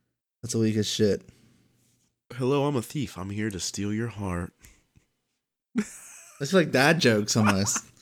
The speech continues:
Speaker 1: He's like,
Speaker 2: "I'm a dad. That's all I can do now."
Speaker 1: Dude, as much pickup lines as you try to make me send, these are some of the worst things I've ever heard in my life.
Speaker 2: Yeah, because, because they work for you.
Speaker 1: All right.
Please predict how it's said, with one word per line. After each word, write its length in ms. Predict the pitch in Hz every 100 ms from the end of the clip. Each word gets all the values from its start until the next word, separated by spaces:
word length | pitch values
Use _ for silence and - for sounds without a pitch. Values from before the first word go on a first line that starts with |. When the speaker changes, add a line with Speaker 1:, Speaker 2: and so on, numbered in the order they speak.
| _ - _
Speaker 1:
He's 140 | 160
like, 140 | 185 185
Speaker 2:
"I'm 160 | 202 233
a 80 |
dad. 340 | 202 190 220 160
That's 200 | 147 -
all 180 | 160 170
I 60 |
can 180 | 170 156
do 220 | 143 196
now." 60 | 175
Speaker 1:
Dude, 340 | 180 165 - - - - - -
as 220 | 160 151
much 320 | 175 214 - - _
pickup 260 | 147 165 175
lines 260 | 165 175
as 140 | 160 143
you 80 | 156
try 180 | 156
to 60 | 139
make 240 | 135 139
me 100 | 139 135
send, 520 | - 120 131 156 160 - _ _ _ _ -
these 240 | 143 156
are 60 | 151
some 180 | 165
of 60 | 143
the 160 | 127 120
worst 480 | 120 135 175 180
things 380 | - 143 127 123
I've 100 | 120
ever 260 | 101 120 123
heard 160 | 127
in 80 | 120
my 120 | 113
life. 520 | 110 107 98 95 - - _ _ _ _ _ _ _ _ _ _ -
Speaker 2:
Yeah, 120 | 131
because, 280 | 107 95 90 - _ _ _ _ 104 _ _ -
because 280 | 104 104
they 100 | 101
work 240 | 90 127 214
for 160 | -
you. 220 | 165 78 95 _ _ _ _ _ _ _ _ _ _ _ _ _ _ _ _ _
Speaker 1:
All 80 | 107
right. 300 | 101 92 85